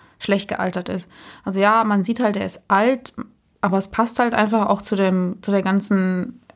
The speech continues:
Szenerie. Die, ähm, ich find's halt einfach auch schön zu sehen. Aber er wirkt halt nicht einfach schlecht. Man sieht halt auch, dass sie sich damals wirklich viel Mühe gegeben haben mit der Kameraführung und auch die Hai-Attacken sind für die damalige Zeit wirklich gut gemacht worden.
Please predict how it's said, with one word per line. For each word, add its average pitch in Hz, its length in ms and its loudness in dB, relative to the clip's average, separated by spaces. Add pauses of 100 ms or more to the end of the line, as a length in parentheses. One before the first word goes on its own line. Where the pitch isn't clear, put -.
(140)
Szenerie. 208 640 2 (460)
Die, 202 220 2
ähm, 190 580 0 (800)
ich - 100 -10
find's 220 180 2
halt 208 120 2
einfach 196 280 0
auch 185 180 -4
schön 208 240 2
zu 208 140 -6
sehen. 226 400 -2 (380)
Aber 208 200 2
er 208 160 2
wirkt 247 260 2
halt 233 220 0
nicht 240 280 0
einfach 233 540 2 (540)
schlecht. - 640 0
Man 202 180 2
sieht 226 320 -2
halt 233 240 2
auch, 226 160 2
dass 220 200 -2
sie 226 100 0
sich 208 160 -2
damals 214 320 0
wirklich 208 240 -6
viel 208 160 -2
Mühe 226 280 4
gegeben 196 520 -2
haben 202 240 2
mit 190 160 -6
der 196 80 -6
Kameraführung 208 840 0
und 190 200 -4
auch 196 300 0 (580)
die 208 140 0
Hai-Attacken 226 640 2
sind 226 240 2
für 226 120 -2
die 202 220 -4
damalige 220 560 2
Zeit 208 340 0
wirklich 220 320 -4
gut 214 200 -2
gemacht 185 480 -2
worden. 185 360 -2